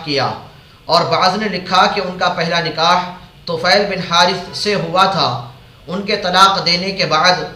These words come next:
ان کے بھائی عبیدہ بن الحارث سے ہوا، جو بدر میں شہید ہوئے۔ اس کے بعد حضور اقدس صلی اللہ علیہ وسلم سے ہجرت کے اکتیس مہینے بعد رمضان سن تین ہجری میں ہوا۔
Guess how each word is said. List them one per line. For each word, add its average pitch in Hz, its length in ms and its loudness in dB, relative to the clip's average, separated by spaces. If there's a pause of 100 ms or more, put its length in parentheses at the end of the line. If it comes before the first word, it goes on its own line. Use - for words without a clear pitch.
(280)
ان 185 180 -6
کے 208 140 -2
بھائی 180 280 2
عبیدہ 180 500 2
بن 185 140 -8
الحارث 180 500 0
سے 196 80 -2
ہوا، 165 480 0 (320)
جو 165 180 -2
بدر 185 320 2
میں 185 100 -2
شہید 175 380 -2
ہوئے۔ 143 420 -4 (480)
اس 165 160 -10
کے 185 100 0
بعد 165 260 4 (560)
حضور 190 220 -2
اقدس 190 360 0
صلی 180 140 -2
اللہ 180 140 0
علیہ 180 560 2
وسلم 180 460 -2
سے 151 380 -4 (400)
ہجرت 208 360 0
کے 190 80 0
اکتیس 185 520 -2
مہینے 180 380 -2
بعد 170 280 4 (640)
رمضان 175 600 2
سن 185 380 -2
تین 208 200 -4
ہجری 180 360 0
میں 208 120 -2
ہوا۔ 151 480 -2